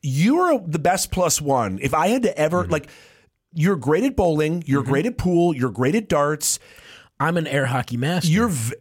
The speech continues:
Speaker 2: I was in a league.
Speaker 1: You're a very good air hockey player. The thing about it is that, that, it, that you, if it takes, like, a nine or ten to make a living at it,
Speaker 2: Yeah.
Speaker 1: you're, like, an eight, eight and a half.
Speaker 2: Sure.
Speaker 1: Like, I think you're, you are such a pool <laughs> shark that way,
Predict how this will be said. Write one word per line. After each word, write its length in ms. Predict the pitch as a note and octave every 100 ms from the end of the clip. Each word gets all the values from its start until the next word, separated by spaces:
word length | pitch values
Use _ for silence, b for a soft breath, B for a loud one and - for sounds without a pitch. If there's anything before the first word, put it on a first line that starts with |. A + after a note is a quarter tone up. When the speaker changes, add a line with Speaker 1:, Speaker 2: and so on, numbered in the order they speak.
| _ -
Speaker 2:
I 120 | E3
was 140 | E3+
in 80 | E3
a 60 | D#3+
league. 320 | C4+ A#3 E3
Speaker 1:
You're 240 | E3 G3
a 80 | E3+
very 880 | B2 A2 G#2+ C#3+ D3 G#3 - C3 B2
good 180 | G#2+ A2+
air 120 | G#2+
hockey 280 | G2+ G2+ G#2+
player. 280 | A2 G2 E2+ B B B
The 80 | E3+
thing 200 | D#3+ C4+
about 280 | C4 A3 G3+
it 80 | F3
is 340 | D#3 C3+ C3 B B -
that, 180 | D#3 D#3
that, 140 | D3 D3+
it, 240 | D3 C#3+ C#3+
that 180 | D3+ B2+
you, 480 | C#3+ G3 G#3+ A3 B B B -
if 160 | F#3
it 100 | G3
takes, 380 | - A#3+ D#4 -
like, 100 | C#4
a 60 | G3+
nine 320 | D#3+ D3 D#3+
or 80 | D3+
ten 360 | - C3 G#2 F#2+
to 140 | C3
make 200 | B2 B2
a 60 | A#2
living 400 | D3+ A#2 B2+ C#3
at 160 | D3
it, 180 | F3 G3 -
Speaker 2:
Yeah. 100 | A2
Speaker 1:
you're, 220 | C3+ G#3 A#3+
like, 240 | B3+ G#3+
an 120 | F3+ -
eight, 220 | D#3 D#3+
eight 180 | D3 C#3
and 80 | B2+
a 60 |
half. 340 | A2+ G#2 - -
Speaker 2:
Sure. 260 | - A#2 D#2+
Speaker 1:
Like, 140 | D#3
I 120 | F#3+
think 280 | F#3+ C4+ B3 B B -
you're, 360 | D#3+ E3+ B3+ D#4
you 360 | D#3 D#3 C#4+
are 160 | D4 G#3+
such 240 | - G3+
a 60 | E3+
pool 340 | - G#3 A3+
<laughs> 0 |
shark 340 | D#3+ D3 G#2+ -
that 220 | G#2+ F#2+
way, 260 | F#2+ F2